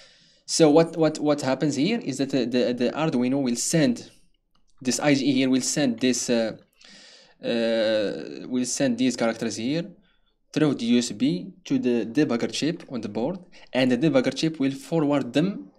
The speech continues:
to these pins here. And these pins are actually connected to the S O C,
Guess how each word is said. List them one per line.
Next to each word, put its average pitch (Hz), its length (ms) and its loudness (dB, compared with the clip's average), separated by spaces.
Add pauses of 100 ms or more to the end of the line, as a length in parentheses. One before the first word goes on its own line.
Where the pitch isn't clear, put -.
(380)
to 131 140 2
these 170 320 4
pins 110 400 0 (360)
here. 104 260 -8 (1500)
And 127 240 2
these 127 160 4
pins 123 220 -2
are 120 100 2
actually 117 220 -6
connected 120 320 -6
to 113 80 -4
the 113 240 -2
S 123 120 -8
O 117 120 -6
C, 127 260 -6